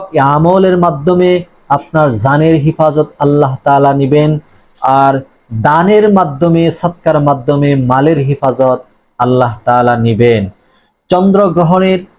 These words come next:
দ্বিতীয় দিনে যে কাজগুলা আম-, আমরা অথবা আপনারা ভুলেও করবেন না। নাম্বার এক, ঘরে বসে অলসতা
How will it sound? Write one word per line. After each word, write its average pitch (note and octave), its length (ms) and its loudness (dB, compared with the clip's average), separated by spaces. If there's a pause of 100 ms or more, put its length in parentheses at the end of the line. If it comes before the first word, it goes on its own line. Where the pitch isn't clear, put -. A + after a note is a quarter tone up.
দ্বিতীয় F3 480 0
দিনে F3 420 0 (300)
যে C3+ 220 0
কাজগুলা D3+ 640 0
আম-, C#3+ 320 0 (300)
আমরা C#3 500 0 (280)
অথবা C#3 340 0
আপনারা C3 380 0
ভুলেও C3+ 420 0
করবেন B2 460 -2
না। G#2+ 340 -2 (400)
নাম্বার E3+ 420 2 (100)
এক, D#3 340 2 (440)
ঘরে D#3+ 340 2
বসে F#3+ 480 0 (500)
অলসতা F#3 680 0